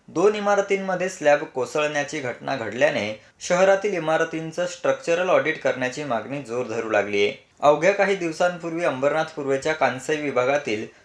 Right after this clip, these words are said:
तीन टायर परिसरात शिवम अपार्टमेंट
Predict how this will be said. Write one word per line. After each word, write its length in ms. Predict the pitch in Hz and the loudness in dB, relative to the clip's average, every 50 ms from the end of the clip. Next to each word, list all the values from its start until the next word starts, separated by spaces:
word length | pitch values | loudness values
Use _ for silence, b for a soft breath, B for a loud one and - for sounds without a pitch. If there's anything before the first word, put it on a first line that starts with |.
| b _ - | b _ -10
तीन 200 | 175 185 185 185 | -8 -6 -4 2
टायर 240 | 180 170 165 170 175 | 4 4 4 4 2
परिसरात 540 | 170 156 139 139 135 - - 156 131 107 101 - - | 0 -2 -2 -2 -2 -2 0 2 2 2 2 0 -4
शिवम 420 | - - 143 143 139 151 165 165 | -8 -6 -6 -2 -2 -2 -2 0
अपार्टमेंट 600 | 143 127 117 - 147 151 156 151 135 113 107 104 | -2 -2 2 4 4 4 4 2 0 -2 -4 -4